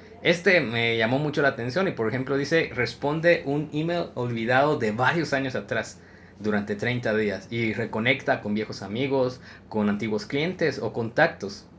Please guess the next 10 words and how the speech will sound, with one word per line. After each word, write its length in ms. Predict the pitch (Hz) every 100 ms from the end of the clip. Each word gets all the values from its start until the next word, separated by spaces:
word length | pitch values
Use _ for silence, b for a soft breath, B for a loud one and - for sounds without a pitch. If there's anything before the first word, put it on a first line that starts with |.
| - - - -
Quizás 320 | - 110 127
te 60 | 131
pueda 260 | 131 131
traer 160 | 127 120
alegrías, 680 | 123 107 107 135 135 131 127
gratitud 580 | 107 101 101 - 131 135 B B B -
y, 240 | 107 107 104
y 80 | 120
buenos 300 | 127 165 113
momentos". 560 | 98 98 92 - -